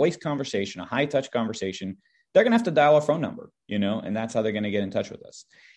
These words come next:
And I'm not advocating to get rid of phone numbers. If you wanna put a phone number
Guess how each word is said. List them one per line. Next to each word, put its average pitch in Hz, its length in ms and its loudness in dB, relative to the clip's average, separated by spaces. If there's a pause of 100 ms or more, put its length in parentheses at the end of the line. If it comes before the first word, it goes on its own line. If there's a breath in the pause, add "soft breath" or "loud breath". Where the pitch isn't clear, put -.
(160 soft breath)
And 131 160 6
I'm 175 160 6
not 165 280 4
advocating 127 840 0
to 113 100 -6
get 110 240 0
rid 107 160 -2
of 107 100 -4
phone 135 160 0
numbers. - 320 -4
If - 120 -18
you 113 60 -2
wanna 123 200 2
put 131 180 2
a 123 40 0
phone 127 260 0
number 113 480 0